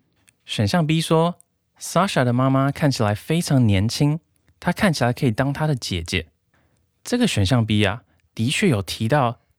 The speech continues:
“姐妹”这个字，sister。可是选项B的回复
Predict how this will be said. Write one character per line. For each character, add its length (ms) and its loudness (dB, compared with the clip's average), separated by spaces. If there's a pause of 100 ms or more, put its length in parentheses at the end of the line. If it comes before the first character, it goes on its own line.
“姐 280 -2
妹” 220 2
这 120 -2
个 100 0
字， 220 -2
sister。 680 -4 (480)
可 140 -6
是 100 0
选 240 0
项 220 0
B 160 -2
的 80 -2
回 160 0
复 260 -2